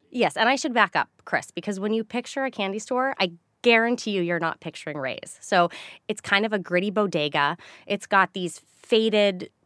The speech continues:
posters from the nineties of, like, Columbo frozen yogurt and these grease-stained paper plates marked in Sharpie. But he's known for his beignets, for his deep-fried Oreos, his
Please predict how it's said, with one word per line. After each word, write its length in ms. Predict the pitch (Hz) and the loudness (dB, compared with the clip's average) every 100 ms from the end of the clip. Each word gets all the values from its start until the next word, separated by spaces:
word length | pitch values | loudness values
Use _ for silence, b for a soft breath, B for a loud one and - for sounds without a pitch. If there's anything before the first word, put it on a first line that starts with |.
| _ | _
posters 520 | - 185 - 180 180 | -4 -4 -2 -6 -6
from 160 | - 180 | -6 -4
the 80 | |
nineties 580 | 160 151 147 160 156 151 | 0 0 0 -2 -4 -8
of, 120 | 151 | -8
like, 140 | 139 - | -8 -10
Columbo 500 | - 175 170 170 160 | -6 -2 0 0 -4
frozen 400 | - 151 156 170 | -4 -8 -6 0
yogurt 440 | 254 254 226 208 - | 4 4 4 2 0
and 320 | 151 151 151 | -4 -4 -8
these 200 | - 170 | -10 -10
grease-stained 800 | 151 190 202 214 - - 185 175 | -10 -6 -4 -4 -8 -2 -2 -2
paper 260 | 165 160 156 | -4 -6 -6
plates 520 | - 208 196 190 - B B B | -4 0 0 -2 -14 B B B
marked 240 | 160 - | -2 -2
in 80 | 160 | -6
Sharpie. 540 | - 180 180 175 165 165 b b b | 0 0 0 -4 -8 -10 b b b
But 100 | 214 | -2
he's 180 | 196 226 | -2 0
known 240 | 226 202 | 2 2
for 160 | 190 196 | 0 -2
his 160 | 165 139 | -4 -2
beignets, 720 | 180 190 202 202 202 202 190 | 0 2 2 0 0 -2 -6
for 220 | - 170 | -4 -2
his 560 | 143 151 147 131 135 - _ | -2 -4 -6 -8 -12 -18 _
deep-fried 420 | 202 208 - 165 | -10 -6 -2 -2
Oreos, 720 | - 180 185 190 185 185 180 | 0 -2 0 0 0 -2 -4
his 200 | - 147 | -6 -8